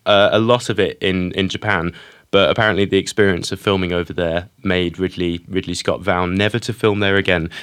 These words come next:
because there was so much red tape with the filming it that it just became a nightmare. But, and eventually, uh, uh, Scott had to finish filming in California 'cause it was just,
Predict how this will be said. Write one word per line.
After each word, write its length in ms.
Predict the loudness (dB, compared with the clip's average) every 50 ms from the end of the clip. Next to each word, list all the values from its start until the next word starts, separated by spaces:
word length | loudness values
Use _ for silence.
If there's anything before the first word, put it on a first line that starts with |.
| -18 -6 -6
because 260 | -4 -4 -4 -2 0
there 120 | 0 0
was 160 | 2 0 0
so 220 | 2 2 4 4 4
much 320 | 2 -2 -2 -4 -8 -8
red 320 | -8 -2 0 0 0 0 0
tape 340 | 0 0 0 0 0 -2
with 140 | -2 -2 -2
the 60 | -2
filming 340 | 0 0 2 2 2 0 0
it 160 | -2 -2 -2
that 120 | -2 -4 -4
it 80 | -4 -4
just 180 | -6 -6 -6
became 260 | -4 -2 -2 0 0 0
a 60 | 0
nightmare. 480 | 0 0 -2 -2 -4 -4 -6 -6 -6 -8 _ -8 0
But, 200 | 2 4 4 6
and 100 | 6 6
eventually, 720 | 4 4 4 4 2 0 0 -2 -2 0 2 2 2 2
uh, 400 | 0 2 2 4 4 4 2 0 -4 -8 -10 -10
uh, 100 | -10 -10 -10 -10 -10 -8
Scott 300 | -8 -4 0 0 0 0
had 160 | -2 -4 -6 -6
to 100 | -8 -8
finish 320 | -4 -2 -2 -2 -2 -2 -2
filming 360 | 0 0 2 2 0 -2 -2 -4
in 140 | -4 -4 -4
California 640 | -2 -2 -2 -2 -2 0 0 0 2 2 0 0
'cause 300 | -2 -6 -12 -16 -14 -14
it 120 | -16 -16
was 140 | -16 -16 -10
just, 320 | -8 -6 -6 -6 -8 -12